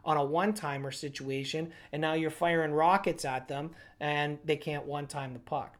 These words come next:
because you're not passing it for the intention of what the result would be.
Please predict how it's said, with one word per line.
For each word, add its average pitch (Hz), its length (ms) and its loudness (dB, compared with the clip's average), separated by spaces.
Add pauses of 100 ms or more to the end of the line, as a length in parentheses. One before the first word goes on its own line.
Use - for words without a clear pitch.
because 135 540 -8
you're 143 100 -2
not 151 220 -4
passing 170 500 0
it 131 200 -10 (520)
for 165 180 6
the 147 180 0
intention 143 580 -4
of 127 180 -10
what 143 380 -4
the 127 120 -8 (240)
result 135 480 -6
would 131 220 -10
be. 147 260 -6